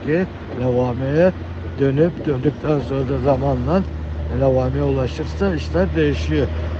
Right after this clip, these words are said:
O zaman zaten o kul irşada alındığı için mürşid onun tasavvufete himmetini çok yapar.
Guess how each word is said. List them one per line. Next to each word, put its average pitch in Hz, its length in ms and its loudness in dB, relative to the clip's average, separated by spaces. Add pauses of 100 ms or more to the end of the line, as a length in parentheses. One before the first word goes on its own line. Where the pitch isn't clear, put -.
(140)
O 147 120 -2
zaman 135 200 0 (140)
zaten 175 460 2 (560)
o 165 140 6 (100)
kul 165 220 2
irşada 147 500 -2
alındığı 147 380 2
için 190 320 0 (420)
mürşid 156 340 0
onun 156 240 2
tasavvufete 147 680 0
himmetini 170 440 0
çok 170 200 2
yapar. 120 400 -4